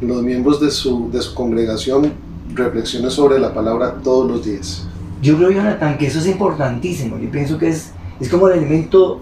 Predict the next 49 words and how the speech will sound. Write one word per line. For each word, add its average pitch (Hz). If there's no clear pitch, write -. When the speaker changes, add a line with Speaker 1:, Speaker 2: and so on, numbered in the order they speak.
Speaker 2:
físico 190
que 127
tenemos 135
que -
tener 139
todos 147
los 143
días 147
nosotros, 135
¿verdad? 139
Que, 117
que 143
nos 139
ayuda 143
para 190
que 156
tengamos 147
fuerzas, 156
vigor, 147
para 135
caminar, 135
para 135
todo 139
lo 160
que 160
tengamos 151
que 151
hacer. 156
Entonces, 143
esa 170
parte 190
espiritual 180
nuestra 202
tiene 185
que 170
ser 175
también, 170
eh, 147
saturada 160
a -
través 139
de 185
la 185
palabra, 160
a 139
través 139
de 175
la 170
adoración, 151